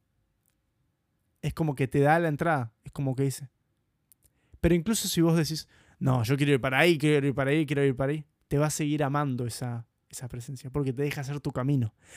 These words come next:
Porque el ir para ahí, ir a video, ir a hacer, eh, stripper, ¿entendés? Es lo que te dice, después, si es que capaz pasa, no era por ahí.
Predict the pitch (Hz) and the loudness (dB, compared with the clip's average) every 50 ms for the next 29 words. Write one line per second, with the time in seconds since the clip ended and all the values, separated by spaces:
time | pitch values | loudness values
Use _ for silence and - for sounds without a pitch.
0 | - - - 156 143 123 - 143 139 - - - 143 143 - _ - 214 208 208 | -10 -2 2 2 2 4 4 2 2 0 0 0 0 0 0 _ 2 4 4 4
1 | - - 156 135 135 147 160 156 143 - _ _ - 196 202 202 190 170 160 147 | 4 4 4 4 4 4 2 2 0 -4 _ _ 0 2 4 6 6 6 6 6
2 | 147 165 170 156 151 156 156 - - - 127 - - - 190 185 185 170 156 151 | 6 6 6 6 6 4 4 -2 -8 -16 -18 -8 -2 2 4 6 8 8 8 8
3 | 151 147 143 139 - - - 123 113 - - 165 160 160 160 156 147 151 143 143 | 8 6 4 2 0 -2 -4 -4 -2 0 2 4 6 6 4 4 2 0 -2 -2
4 | 139 139 139 135 143 - - 175 190 165 135 165 156 147 139 131 131 139 151 170 | -2 0 0 0 0 2 4 4 4 6 4 4 4 4 2 2 2 2 2 0
5 | - - 160 156 170 156 - 147 127 - 139 139 151 156 - - 170 151 - _ | 0 0 0 0 0 -2 -4 -6 -6 -4 -4 -2 -2 -4 -4 -6 -6 -8 -8 _
6 | _ _ _ _ _ _ _ _ _ _ _ _ _ - 135 113 95 - - 165 | _ _ _ _ _ _ _ _ _ _ _ _ _ -4 -2 -2 -2 2 4 6
7 | 165 156 147 - - 139 127 117 - - 131 117 135 117 120 127 120 - 143 135 | 6 6 4 2 0 -2 -4 -4 -4 -8 -8 -6 -6 -4 -4 -4 -2 0 -2 -2
8 | 131 160 143 - _ _ - - 120 117 120 131 123 120 - 131 123 120 120 - | -2 -2 -6 -10 _ _ -6 -2 2 2 4 4 2 0 -2 -4 -6 -6 -8 -10